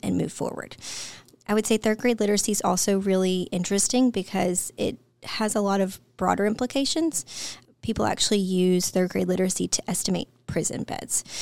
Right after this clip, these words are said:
So it's an important indicator as we're thinking about what's going on in the economy and really what's the future for a lot of students. Certainly not a determinant, but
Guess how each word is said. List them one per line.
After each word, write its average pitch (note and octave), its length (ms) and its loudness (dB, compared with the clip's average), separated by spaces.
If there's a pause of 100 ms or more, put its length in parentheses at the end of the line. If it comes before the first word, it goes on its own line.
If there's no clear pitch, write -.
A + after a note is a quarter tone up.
(120)
So G#3 140 4
it's G#3 140 2
an G#3+ 60 2
important A3+ 400 0
indicator F#3 420 -2
as F#3 100 0
we're F#3 100 -2
thinking F3+ 300 -4
about E3+ 220 0
what's A#3+ 220 0
going A3+ 160 2
on G3+ 140 2
in G3 60 2
the F#3 120 2
economy F#3 520 2
and F#3 140 0
really F#3 180 4
what's F3+ 220 -2
the F#3 140 -4
future A#3 500 -2
for F#3 80 0
a F#3 80 0
lot F3 160 -2
of F#3 80 -4
students. - 800 -2
Certainly B3 360 4
not B3 240 4
a G#3+ 40 0
determinant, G3+ 640 0
but F#3+ 240 2